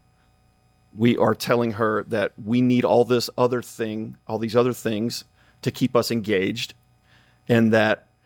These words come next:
she can never be enough for us.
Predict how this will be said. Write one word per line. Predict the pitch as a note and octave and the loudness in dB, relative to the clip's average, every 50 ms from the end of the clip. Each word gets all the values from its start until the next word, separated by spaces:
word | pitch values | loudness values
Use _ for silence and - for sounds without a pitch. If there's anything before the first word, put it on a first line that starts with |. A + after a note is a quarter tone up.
| _ _ _ _ _ _ _ _ _ _ _ _ _ _ - | _ _ _ _ _ _ _ _ _ _ _ _ _ _ -8
she | - - - D3 C#3 | -4 0 0 0 0
can | - - D3 A#2+ B2 B2 A#2+ | 0 0 0 2 4 4 4
never | B2 D3+ D#3+ F3 D3+ | 4 4 2 2 0
be | G2+ F#2+ A2 G#2 | 2 2 2 2
enough | E2+ D#2 D2+ A#1+ - | 2 0 -4 -6 -8
for | - - G#1+ - | -8 -10 -10 -10
us. | G#1+ - - - - - | -10 -10 -10 -12 -12 -14